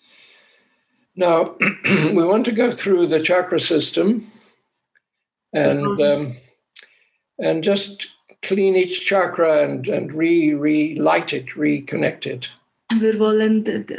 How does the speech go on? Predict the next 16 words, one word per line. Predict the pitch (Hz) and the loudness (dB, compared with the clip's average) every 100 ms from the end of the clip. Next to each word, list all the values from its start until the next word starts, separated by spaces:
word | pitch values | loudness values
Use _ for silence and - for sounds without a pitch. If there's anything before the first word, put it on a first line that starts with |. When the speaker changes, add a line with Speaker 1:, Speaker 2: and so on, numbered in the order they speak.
| - | -4
Speaker 2:
eine | 208 202 196 | 0 2 2
Reise | 185 196 233 269 | 2 2 2 2
machen | 247 254 - 262 240 | 0 -2 -2 0 2
durch | 208 - | 0 -2
jedes | 214 220 233 240 233 | -2 0 0 -2 -4
einzelne | - 214 226 233 247 240 240 240 226 | -2 0 0 0 -2 0 2 2 0
unserer | 214 214 214 208 | 0 0 0 0
Chakren, | - 220 226 - 240 240 240 233 | 0 0 -4 -8 -4 0 2 2
wollen | 214 202 196 | 0 -2 -4
es | 196 - | -6 -4
reinigen | 196 190 180 202 240 247 247 240 240 233 - - - | -2 0 2 2 4 2 2 0 0 -2 -14 -20 -8
und | 240 233 226 | -2 0 2
mit | 220 214 | 0 0
neuem | 214 202 208 214 233 233 | 0 2 2 2 2 2
Licht | 214 202 202 - - 226 | 0 -4 -8 -12 -8 -6
erfüllen. | 220 - 220 202 185 185 | -6 0 2 2 -2 -8